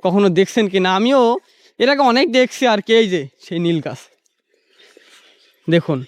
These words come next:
যে যেই নীল চাষ করে আর কি ইংরেজরা আমাদের বাঙালিদের ওপরে খুব নির্যাতন করতো, এই সেই নীল গাছ।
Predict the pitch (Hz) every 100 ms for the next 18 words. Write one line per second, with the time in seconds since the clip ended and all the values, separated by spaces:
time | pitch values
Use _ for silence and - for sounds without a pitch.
0 | _ _ _ - 147 143 139 196 196 175
1 | 175 185 214 196 202 - 196 190 185 170
2 | 180 202 294 175 196 190 185 175 170 180
3 | _ _ _ _ _ _ - 170 175 170
4 | 147 165 180 190 185 175 175 165 175 -
5 | 180 170 170 156 175 180 156 135 139 139
6 | - 175 - 185 175 156 139 131